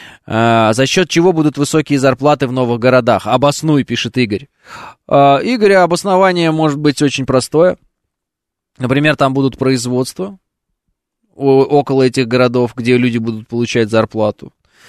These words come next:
Например, а, там будет новая хорошая инфраструктура, а это значит, что там можно будет открывать новый бизнес под эту инфраструктуру, а это дополнительные деньги.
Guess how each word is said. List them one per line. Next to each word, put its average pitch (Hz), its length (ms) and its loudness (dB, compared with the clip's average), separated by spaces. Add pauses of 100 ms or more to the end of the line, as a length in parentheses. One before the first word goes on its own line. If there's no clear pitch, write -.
(380)
Например, 147 580 2
а, 131 380 2
там 139 280 0
будет 131 380 -2
новая 135 600 2
хорошая 127 420 0
инфраструктура, 123 720 -2
а - 20 4
это 117 200 0
значит, 117 360 -6
что 113 160 -8
там 110 200 -2
можно 113 400 -6
будет 107 220 -4
открывать 113 480 0
новый 113 280 0
бизнес 110 400 -4
под 120 200 -2
эту 120 240 0
инфраструктуру, 110 760 -6
а 104 80 0
это 107 200 -4
дополнительные 107 720 -6
деньги. 101 500 -8